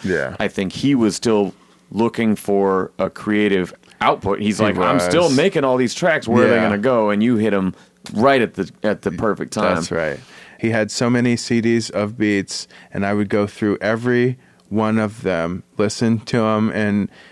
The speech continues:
Speaker 1: you know, make, make notes. "This beat's dope. We're gonna take that." So, I mean, that's what we did without Hibernation. But then the second one came along, and we were like, "Okay, we know we're going with Webb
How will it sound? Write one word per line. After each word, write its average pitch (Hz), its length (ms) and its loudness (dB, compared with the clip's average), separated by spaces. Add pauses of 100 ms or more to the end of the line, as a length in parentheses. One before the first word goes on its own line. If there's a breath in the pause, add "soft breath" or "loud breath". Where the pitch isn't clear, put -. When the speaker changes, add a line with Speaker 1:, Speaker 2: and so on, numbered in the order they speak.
(120)
Speaker 1:
you 110 100 0
know, 92 80 -2
make, 104 300 -2
make 104 340 -2
notes. 98 680 -2 (520 soft breath)
"This 104 160 -2
beat's - 400 -4
dope. 92 380 0 (120)
We're 95 200 -4
gonna 90 460 -4
take - 360 -4
that." 87 360 -2 (460)
So, 98 380 0
I 110 80 0
mean, 113 140 2
that's 120 240 -2
what 123 80 4
we 123 100 2
did 117 140 2
without 110 380 0
Hibernation. 101 600 -2
But 98 160 -4
then 101 380 -2
the 107 120 -2
second 127 500 -4
one 104 360 -2
came 101 300 -4
along, 90 420 -2
and 95 220 -4
we 98 100 0
were 87 140 0
like, 85 280 -2
"Okay, 95 360 -2
we 107 240 -4
know 117 260 2
we're 113 140 0
going 104 380 -2
with 92 200 -6
Webb 92 380 -2